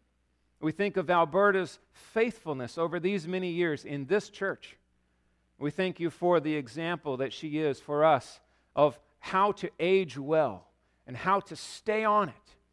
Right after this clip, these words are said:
and not to put on the "been there, done that" shirt, but to stay leaning forward, active and involved and engaged. Father, you know how many prayers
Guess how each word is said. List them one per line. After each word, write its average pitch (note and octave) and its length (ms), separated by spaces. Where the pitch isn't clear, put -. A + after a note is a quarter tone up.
and C#3 140
not G3+ 200
to G3 60
put G#3 220
on G3 200
the G3 100
"been F#3+ 260
there, F3+ 220
done F3 260
that" F3 260
shirt, E3+ 460
but - 260
to E3+ 120
stay G3 460
leaning G#3+ 480
forward, F3+ 480
active D#3+ 480
and C3+ 100
involved E3 540
and C#3 100
engaged. C3+ 720
Father, G3 320
you G#3 260
know A3 320
how G3 320
many G#3 220
prayers F#3 680